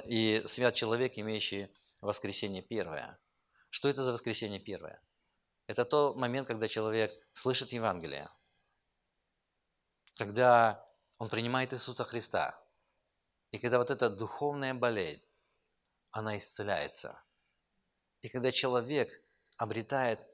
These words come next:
знаете, Писание говорит, имеющий Сына Божьего, имеет жизнь вечную.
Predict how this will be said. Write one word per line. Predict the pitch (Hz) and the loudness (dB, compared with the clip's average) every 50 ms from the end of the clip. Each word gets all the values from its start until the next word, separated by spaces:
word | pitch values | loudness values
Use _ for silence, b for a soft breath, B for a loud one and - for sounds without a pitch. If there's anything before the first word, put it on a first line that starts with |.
| _ _ _ _ _ _ _ _ _ | _ _ _ _ _ _ _ _ _
знаете, | - 120 117 113 107 | -8 -8 -6 -6 -8
Писание | - - 113 - 143 127 123 113 | -8 -8 -4 -2 -2 -2 0 -2
говорит, | 123 117 117 - | -2 -4 -4 -4
имеющий | 120 113 127 139 139 135 117 - - 113 | -6 -4 -2 -2 0 0 2 0 0 0
Сына | 101 - - 156 147 135 120 | -2 -2 -2 -2 -2 -2 0
Божьего, | 117 110 98 90 98 90 80 80 - _ _ _ _ _ _ _ _ | 0 0 0 0 -2 -4 -6 -8 -10 _ _ _ _ _ _ _ _
имеет | 113 107 110 113 120 123 120 117 - - - _ _ _ _ _ - | -6 -4 -2 0 0 0 0 -2 -4 -10 -18 _ _ _ _ _ -4
жизнь | 123 - - 113 104 90 90 95 | 0 2 2 2 2 -2 -4 -4
вечную. | 101 101 87 - - - 78 73 - | -4 -2 -2 -2 -2 -2 -6 -10 -12